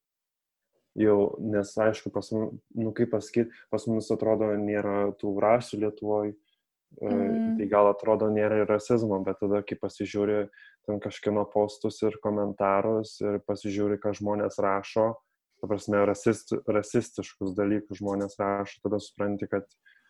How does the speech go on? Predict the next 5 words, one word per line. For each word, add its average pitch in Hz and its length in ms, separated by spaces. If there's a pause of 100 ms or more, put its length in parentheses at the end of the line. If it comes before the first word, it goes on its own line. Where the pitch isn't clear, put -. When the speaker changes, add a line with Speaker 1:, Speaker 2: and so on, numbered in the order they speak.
(460)
Speaker 1:
kad - 140
tas 104 160
rasizmas 104 640
yra, 98 520
o, 92 380